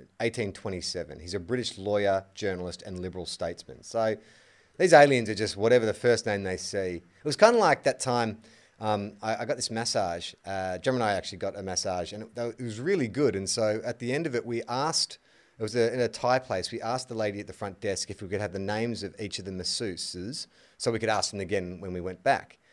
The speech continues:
And they wrote their names down on a card, and one's name was B, B double E, and the other's name was Stamp, S T A M P. <laughs> And I was like,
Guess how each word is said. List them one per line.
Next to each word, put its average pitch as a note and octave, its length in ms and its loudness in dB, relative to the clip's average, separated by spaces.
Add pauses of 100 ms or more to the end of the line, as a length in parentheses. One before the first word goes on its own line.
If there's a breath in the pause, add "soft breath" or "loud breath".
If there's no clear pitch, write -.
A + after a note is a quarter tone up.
(420)
And A#2+ 160 0
they B2+ 120 4
wrote F#3+ 220 4
their D3 120 4
names B2+ 420 0
down F2+ 360 -6
on F#2 120 -10
a F#2 40 -6
card, A2 460 -2
and G#2+ 200 -6
one's D#3+ 340 0
name A#2 380 0
was F#2+ 160 -2
B, F#2+ 560 0
B A#2+ 180 4
double A2 320 2
E, F#2 300 -6 (180)
and G2 140 -4
the A2 40 0
other's B2+ 240 0
name G#2 260 2
was F#2 120 -2
Stamp, E2+ 540 -2
S A2 140 0
T A#2+ 180 -2
A G#2 120 2
M G#2+ 280 -2
P. F#2+ 340 -2
<laughs> - 540 -20
And E3 160 0
I F3+ 100 10
was E3 260 4
like, D3+ 400 10